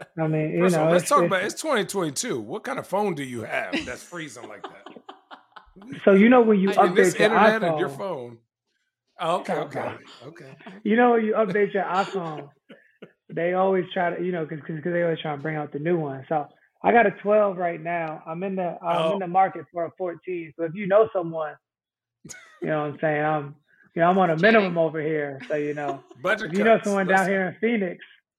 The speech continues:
Speaker 1: that can help out,
Speaker 2: Look,
Speaker 1: I'm all
Speaker 2: hey,
Speaker 1: for it.
Speaker 2: you, you better get us a Cricket. You better get yourself a little trap phone.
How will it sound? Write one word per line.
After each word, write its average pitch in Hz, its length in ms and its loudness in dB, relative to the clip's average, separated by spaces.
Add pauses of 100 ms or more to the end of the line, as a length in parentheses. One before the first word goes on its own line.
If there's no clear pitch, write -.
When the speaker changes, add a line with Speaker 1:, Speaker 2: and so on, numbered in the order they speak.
(260)
Speaker 1:
that 160 140 -6
can 156 80 -8
help 165 240 -4
out, 175 300 0
Speaker 2:
Look, 147 300 -12
Speaker 1:
I'm 165 160 -4
all 165 160 2
Speaker 2:
hey, 156 100 -4
Speaker 1:
for 165 280 -2
it. - 60 -20 (380)
Speaker 2:
you, 143 220 -8 (260)
you 165 140 -14
better 190 240 -6
get 175 200 -6
us 175 240 -8
a 156 160 -6
Cricket. 220 540 -2
You 190 80 -12
better 185 220 -4
get 175 260 -8
yourself 180 340 -4
a 170 40 -4
little 175 220 -4
trap 254 380 -4
phone. 185 360 -2